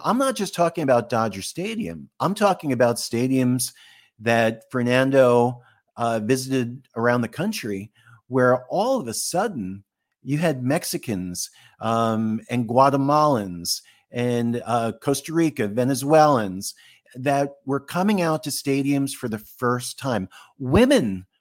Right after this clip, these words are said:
were coming out to the stadiums for the first time. So when you talk about Fernando, just to talk about,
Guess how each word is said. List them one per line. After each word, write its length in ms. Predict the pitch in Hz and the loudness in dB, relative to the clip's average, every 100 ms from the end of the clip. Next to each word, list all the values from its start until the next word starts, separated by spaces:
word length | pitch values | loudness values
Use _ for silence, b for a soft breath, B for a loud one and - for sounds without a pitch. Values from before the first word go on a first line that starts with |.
| _ | _
were 160 | 120 123 | -4 -4
coming 380 | - 139 131 | -2 0 2
out 260 | 117 117 113 | 2 0 -2
to 80 | 110 | -6
the 80 | 104 | -8
stadiums 640 | - 113 110 107 98 101 | -4 -4 -2 0 -2 -4
for 140 | - 107 | -6 -6
the 120 | 104 | -6
first 440 | - 107 101 - | -4 -4 -4 -6
time. 380 | 104 92 90 101 b b b b | -6 -6 -8 -14 b b b b
So 540 | - 175 170 160 - _ _ _ | 2 6 6 4 -2 _ _ _
when 260 | 156 151 165 | -8 -4 -2
you 120 | 156 | -4
talk 380 | 151 175 208 220 | 0 2 2 2
about 460 | 170 147 143 143 - _ _ _ _ _ _ _ | 2 4 4 2 -2 _ _ _ _ _ _ _
Fernando, 960 | - 147 131 147 202 156 117 117 113 - _ - 120 113 | -6 -2 0 0 0 0 0 0 -4 -10 _ -20 -20 -6
just 380 | 165 202 - | -2 -2 -4
to 100 | 247 | -8
talk 400 | 202 - 160 175 | -10 -2 0 2
about, 520 | 160 135 135 135 131 | 0 4 6 6 4